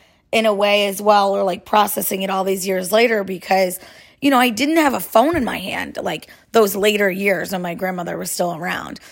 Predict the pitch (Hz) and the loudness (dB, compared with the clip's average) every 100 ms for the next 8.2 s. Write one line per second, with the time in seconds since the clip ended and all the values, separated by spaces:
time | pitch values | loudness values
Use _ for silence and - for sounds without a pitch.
0 | - _ 311 202 208 202 202 196 196 180 | -20 _ 2 2 0 0 0 0 -2 -4
1 | 185 185 214 202 190 - 208 190 190 190 | 0 4 4 4 2 2 6 6 6 2
2 | 190 185 185 185 - 190 185 185 185 - | -2 -2 -2 -2 -2 0 0 0 -6 -14
3 | - - _ 214 202 196 196 190 - - | -16 -16 _ 0 2 2 -2 -4 -8 0
4 | 233 226 330 277 226 226 214 202 196 - | 2 4 4 2 2 0 0 0 -4 -6
5 | 196 - 220 208 196 - 196 190 196 214 | -4 -2 -2 -2 -4 -2 -4 -2 0 2
6 | 196 196 196 214 180 180 185 - 208 190 | 2 -2 -4 -6 -4 -6 -4 -6 -4 -4
7 | 180 - 180 180 175 190 208 185 175 185 | -4 -6 -4 -4 -4 0 2 2 -2 -4
8 | 202 185 | -2 -2